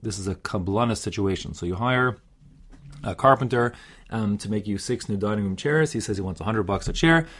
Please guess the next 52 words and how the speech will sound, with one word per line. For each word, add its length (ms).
It'll 120
be 60
six 220
hundred 180
dollars 300
to 120
build 220
you 80
six 240
chairs. 460
He's 140
a 40
cobbler. 400
Now, 100
halfway 320
through 120
the 60
project, 460
he's 100
made 160
three 160
of 60
the 60
chairs. 280
He 80
says, 240
"You 60
know 120
what? 280
I've 80
had 100
enough 180
of 60
this. 260
I'm 100
stopping 380
for 60
whatever 260
reason." 280
So 140
chazr 360
behen, 240
he 80
backs 280
out. 280
So 160
then 200
yadan 720
ala 200
tachtona. 720
So 160
then 340